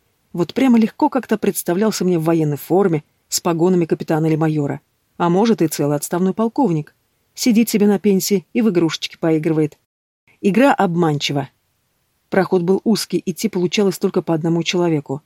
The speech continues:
След в след. Лид пошёл первым, за ним его команда. Я смотрела в затылок низенькому Аладушкину, а Макс сам напросился замыкающим.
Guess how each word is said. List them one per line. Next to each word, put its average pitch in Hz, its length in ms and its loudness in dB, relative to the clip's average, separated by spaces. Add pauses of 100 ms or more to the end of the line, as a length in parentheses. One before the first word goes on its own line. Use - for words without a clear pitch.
(160)
След 208 360 2
в - 60 -16
след. 156 360 -2 (480)
Лид 254 260 2
пошёл 196 300 2
первым, 156 420 0
за 175 140 2
ним 214 100 4
его 175 180 2
команда. 151 500 -2 (540)
Я 208 160 2
смотрела 190 400 2
в 160 40 -2
затылок 208 400 0
низенькому 196 600 2
Аладушкину, 180 680 0 (240)
а 190 140 -2
Макс 226 340 2
сам 208 260 0
напросился 165 520 -2
замыкающим. 147 680 -4